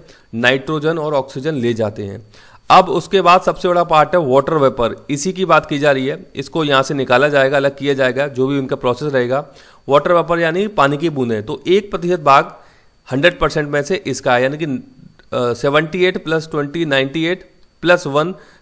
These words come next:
नाइंटी नाइन परसेंट ये पार्ट हो जाता है। इसके अलावा छोटे-छोटे पार्ट होते हैं, जैसे carbon dioxide and other gases,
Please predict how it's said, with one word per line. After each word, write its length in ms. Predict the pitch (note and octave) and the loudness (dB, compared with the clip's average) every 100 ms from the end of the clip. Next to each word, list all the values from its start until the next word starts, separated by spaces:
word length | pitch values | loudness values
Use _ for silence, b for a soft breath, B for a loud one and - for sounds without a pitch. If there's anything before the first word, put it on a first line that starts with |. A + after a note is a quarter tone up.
| - | -6
नाइंटी 380 | B2+ D#3 E3+ F#3 | 0 2 2 2
नाइन 200 | F3 E3+ | 2 0
परसेंट 380 | D#3+ D3+ E3+ | -4 -2 -6
ये 140 | D#3 D3 | -2 -2
पार्ट 240 | D3 D3+ | 2 2
हो 80 | D3+ | 2
जाता 260 | C#3 C3+ D#3 | 0 2 0
है। 120 | E3 | -2
इसके 260 | D#3+ - G3 | -8 -2 2
अलावा 280 | E3+ D#3+ F3+ | 2 2 0
छोटे-छोटे 560 | F3 D3+ F3 D#3+ D#3 | -2 -4 -4 -4 -4
पार्ट 280 | D#3 D3 D3 | 2 2 4
होते 200 | C#3+ C#3+ | 0 -2
हैं, 60 | D#3 | -2
जैसे 260 | D3+ D#3+ | -4 -4
carbon 400 | D#3+ D#3+ C3+ D3 | 0 2 4 2
dioxide 600 | C#3+ D3 C#3 - C#3+ D3 | 0 2 0 2 2 2
and 120 | D3+ | 0
other 260 | - C3+ C#3+ | -2 0 0
gases, 260 | C#3+ C#3+ | -2 -4